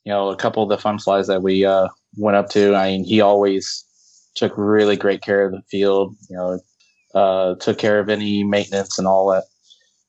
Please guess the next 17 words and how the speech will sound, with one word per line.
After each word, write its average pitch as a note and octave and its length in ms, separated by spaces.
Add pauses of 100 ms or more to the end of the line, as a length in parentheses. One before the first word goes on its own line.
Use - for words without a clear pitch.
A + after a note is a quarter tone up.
(100)
Uh, G#2 220 (300)
um, F#2 480 (1200)
one B2+ 320
funny A#2+ 280
little A2 220
fact, G#2+ 520
um, G#2 460 (1400)
at A#2 180
the A2 420
last A2+ 320
fun A2+ 220
fly G#2+ 180
that G2+ 160
we G#2 160
went G#2+ 260
to, G2+ 360
uh, G2+ 280